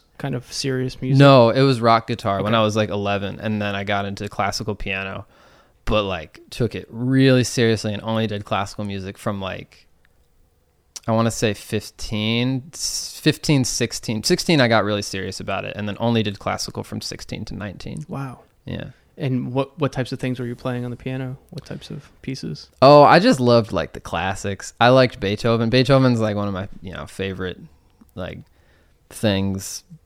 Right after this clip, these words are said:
Speaker 2: musicians, experiences ever.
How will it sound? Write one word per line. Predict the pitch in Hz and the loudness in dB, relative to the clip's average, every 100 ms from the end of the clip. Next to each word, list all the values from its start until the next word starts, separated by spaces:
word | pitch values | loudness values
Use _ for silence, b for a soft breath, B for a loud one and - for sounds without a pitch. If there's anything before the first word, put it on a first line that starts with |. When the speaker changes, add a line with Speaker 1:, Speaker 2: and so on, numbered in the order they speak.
| _ | _
Speaker 2:
musicians, | - 113 98 98 - 101 92 92 - - - | -6 -4 -2 -4 -2 -4 -4 -6 -10 -12 -14
experiences | - - - 95 92 95 101 95 | -14 -12 -8 -8 -8 -10 -12 -8
ever. | 90 92 95 113 | -8 -8 -10 -12